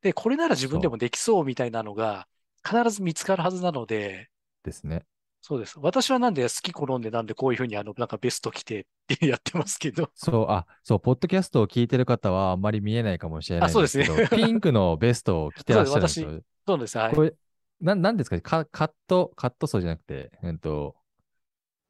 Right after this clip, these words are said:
Speaker 2: う-、
Speaker 1: これ、
Speaker 2: 腕が、襟が、腕がないやつ。
Speaker 1: あ、腕ありますよ、これ。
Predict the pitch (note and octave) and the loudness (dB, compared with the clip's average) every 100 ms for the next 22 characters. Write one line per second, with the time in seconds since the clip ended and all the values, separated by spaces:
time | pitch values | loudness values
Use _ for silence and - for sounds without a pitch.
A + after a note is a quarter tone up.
0 | _ _ _ _ C3+ C3 _ B2+ C3+ E3+ | _ _ _ _ -20 -20 _ 2 4 6
1 | G#2 F2+ A#2 D#3+ C3+ _ _ _ _ _ | 4 2 2 2 0 _ _ _ _ _
2 | B2 B2+ D#3+ G#2+ F#2+ E2 C#2 C2 _ _ | 0 2 4 2 0 -2 -10 -16 _ _
3 | _ _ _ _ _ - G#3 D3 G#3+ C#4+ | _ _ _ _ _ 0 0 0 0 4
4 | G3 E3+ F3 A#2 A2+ G#2+ | 4 4 -2 -4 -8 -10